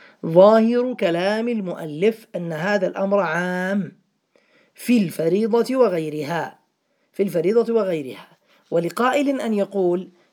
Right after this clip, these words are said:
لو أن إنسانا صلى منفردا فالتحق به أحد، لا تصح الصلاة، لأنه نوى الانفراد، إلا إذا كان نوى الجماعة ولا، لا، لا سبيل إلى ذلك.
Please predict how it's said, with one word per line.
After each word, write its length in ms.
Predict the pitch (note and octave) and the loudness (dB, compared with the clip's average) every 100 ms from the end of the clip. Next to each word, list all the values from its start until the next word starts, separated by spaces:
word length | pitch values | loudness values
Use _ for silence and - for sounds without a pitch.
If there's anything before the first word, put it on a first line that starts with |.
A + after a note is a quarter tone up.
| - | -10
لو 80 | C#3+ | -4
أن 180 | G#3+ A#3 | -2 0
إنسانا 640 | A#3+ G#3 A#3 G3 F#3 F#3 | -2 0 0 0 0 -6
صلى 440 | F3+ F#3 A#3 B3 | -4 -2 0 2
منفردا 760 | A#3 G3+ E3 F3+ D#3+ D#3+ F#3+ G3 _ _ _ | 2 0 0 -2 0 -2 -4 -6 _ _ _
فالتحق 560 | E3 E3 A#3 B3+ - | -4 2 2 2 -2
به 300 | G#3 F3 F3+ - | -2 -2 -4 -4
أحد، 460 | D#3 D#3+ G#3 A#3+ - _ _ _ | -6 -2 -2 -2 -8 _ _ _
لا 300 | - F#3 G#3+ | -10 -4 -2
تصح 480 | A3 E3+ - E3 - E3+ F3 - _ - | -2 -4 -6 -10 -8 -4 -4 -4 _ -10
الصلاة، 600 | - - - E3 A3+ F3+ - _ _ _ | -8 -6 -4 0 0 -2 -10 _ _ _
لأنه 460 | F#3 E3+ E3 D#3 F#3 | -8 -6 -4 -4 -4
نوى 260 | F#3+ F3+ | -2 -2
الانفراد، 800 | F3+ F#3 F3 D#3 E3 E3+ G3+ C#3 - | -4 -6 -8 -8 -4 -2 -2 -4 -6
إلا 360 | - F4 A#3+ | -2 2 0
إذا 180 | F#3+ F3 | 0 -4
كان 340 | E3 F3+ E3+ | -4 -4 -2
نوى 320 | E3+ D#3+ D#3 D#3+ | -4 -2 -4 -6
الجماعة 540 | E3 D#3+ E3+ D#3+ D3+ D#3 | -8 -6 -6 -4 -6 -4
ولا، 460 | F#3 B3 G#3+ G3+ - _ _ _ _ - | -2 0 -2 -4 -10 _ _ _ _ -4
لا، 340 | G3+ G3 - | 0 0 0
لا 160 | G3+ F#3+ | 0 0
سبيل 400 | F3+ D3+ E3+ F3 | 0 -4 -4 -2
إلى 200 | F#3+ G#3 | -2 -2
ذلك. 420 | A#3 C#4 D3+ - | 2 2 0 -6